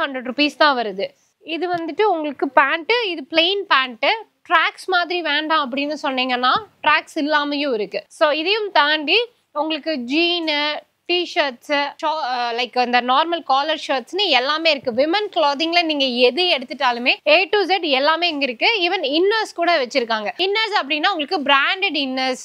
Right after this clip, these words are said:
like நீங்க எது வேணும்னாலுமே வந்துட்டு உள்ள enter ஆனீங்கன்னா branded இன்னர்ஸ்மே affordable பிரைஸ்ல ஆஃபர்ல இருக்கு. பொதுவா முதல்ல வந்து பாத்தீங்கன்னா உள்ள எது எடுத்தாலுமே அஞ்சு பர்சன்ட், பத்து பர்சன்ட் ஆஃபர்ல கொடுத்துட்டு இருப்பாங்க. இப்ப எல்லாமே combo offers வந்துட்டு போட்டுட்டு இருக்காங்க. இது jeggings.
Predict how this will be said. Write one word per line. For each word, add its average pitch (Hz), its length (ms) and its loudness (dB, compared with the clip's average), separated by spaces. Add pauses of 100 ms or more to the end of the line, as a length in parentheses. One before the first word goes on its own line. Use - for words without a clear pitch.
like 262 260 0
நீங்க 269 280 -2
எது 254 480 0
வேணும்னாலுமே 294 720 2
வந்துட்டு 254 200 -8
உள்ள 294 420 0
enter 285 220 0
ஆனீங்கன்னா 262 360 0 (180)
branded 339 520 2
இன்னர்ஸ்மே 320 440 0 (140)
affordable 285 480 0
பிரைஸ்ல 277 460 0
ஆஃபர்ல 320 400 2
இருக்கு. 220 380 0
பொதுவா 403 180 6 (140)
முதல்ல 381 240 0
வந்து 330 180 -6 (100)
பாத்தீங்கன்னா 320 300 0
உள்ள 339 280 -4
எது 311 260 -2
எடுத்தாலுமே 302 320 -2
அஞ்சு 285 340 0
பர்சன்ட், 277 360 -2
பத்து 262 180 -8
பர்சன்ட் 294 280 -4
ஆஃபர்ல 285 500 2
கொடுத்துட்டு 277 320 -2
இருப்பாங்க. 247 320 0 (180)
இப்ப 294 260 -2
எல்லாமே 349 400 -4
combo 370 320 2 (100)
offers 285 300 -2
வந்துட்டு 269 300 -4
போட்டுட்டு 262 340 0
இருக்காங்க. 233 440 2 (180)
இது 339 280 0
jeggings. 277 580 0